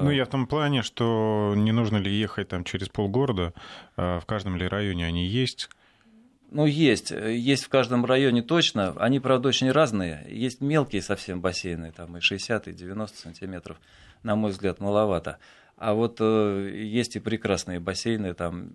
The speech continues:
Speaker 2: где и мет-, метр десять, метр двадцать и глубже. И тут, в общем-то,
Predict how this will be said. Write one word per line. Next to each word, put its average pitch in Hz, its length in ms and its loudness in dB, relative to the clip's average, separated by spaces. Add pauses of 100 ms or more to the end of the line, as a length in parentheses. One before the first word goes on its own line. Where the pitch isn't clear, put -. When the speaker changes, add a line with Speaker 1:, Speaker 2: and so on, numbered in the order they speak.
Speaker 2:
где 90 320 -6
и - 20 -10
мет-, 92 280 -8
метр 95 500 -10
десять, 107 360 -6
метр 90 280 -8
двадцать 101 440 -2
и 95 40 -4
глубже. 98 420 0 (380)
И 104 80 -2
тут, 131 260 -2
в 113 180 -4
общем-то, 113 540 2